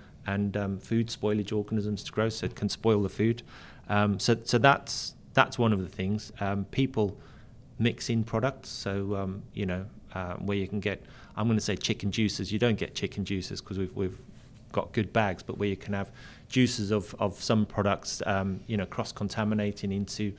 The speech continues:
fresh produce that's in the same bag. Um,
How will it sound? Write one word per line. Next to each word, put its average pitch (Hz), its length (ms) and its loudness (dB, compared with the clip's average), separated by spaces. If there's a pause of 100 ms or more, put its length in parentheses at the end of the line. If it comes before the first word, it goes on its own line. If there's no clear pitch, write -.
(220)
fresh - 280 0
produce 117 440 2
that's - 240 -2
in 107 100 2
the 95 60 0
same 101 340 0
bag. 110 420 4 (520)
Um, 107 340 4